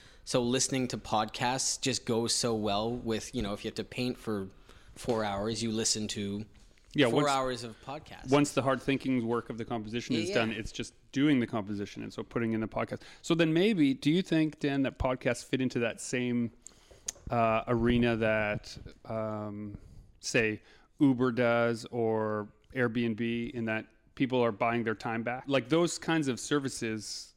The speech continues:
Speaker 2: succeed and have started to explode, I think, largely because, um,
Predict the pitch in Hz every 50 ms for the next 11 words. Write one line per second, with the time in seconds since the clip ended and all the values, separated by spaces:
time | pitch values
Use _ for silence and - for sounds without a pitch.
0 | _ - - - - 135 - - - - - 127 123 117 113 104 107 117 117 117
1 | 117 113 107 107 - - - - - - 135 123 117 107 - 117 107 - - -
2 | - 123 127 131 120 113 110 - - 117 107 104 107 - - - - - 113 113
3 | 113 110 113 110 107 101 107 - - 117 110 107 104 104 - - - _ _ _
4 | _ _ _ _ _ _ _ _ - 110 104 107 104 104 104 101